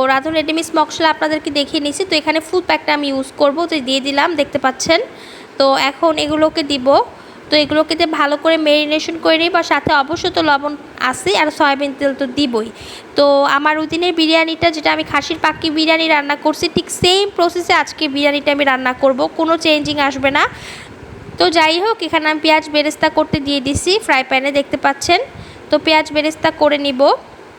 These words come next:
তো অবশ্যই আমার চ্যানেলটিকে সাবস্ক্রাইব করবেন এবং বিগত আগে যত ভিডিও আছে সকল ভিডিও দেখবেন এবং চ্যানেলটিকে সাবস্ক্রাইব করবেন, লাইক এবং শেয়ার করবেন এবং পাশে থাকা বেল আইকনটি অবশ্যই চেপে দিবেন। আপনাদের সুন্দর সুন্দর কমেন্ট আমাকে নতুন, আহ,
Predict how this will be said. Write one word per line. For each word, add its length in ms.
তো 100
অবশ্যই 320
আমার 200
চ্যানেলটিকে 520
সাবস্ক্রাইব 560
করবেন 360
এবং 280
বিগত 320
আগে 160
যত 220
ভিডিও 260
আছে 260
সকল 340
ভিডিও 320
দেখবেন 460
এবং 280
চ্যানেলটিকে 460
সাবস্ক্রাইব 500
করবেন, 320
লাইক 300
এবং 220
শেয়ার 300
করবেন 280
এবং 280
পাশে 240
থাকা 240
বেল 220
আইকনটি 380
অবশ্যই 420
চেপে 220
দিবেন। 320
আপনাদের 340
সুন্দর 260
সুন্দর 180
কমেন্ট 300
আমাকে 340
নতুন, 380
আহ, 120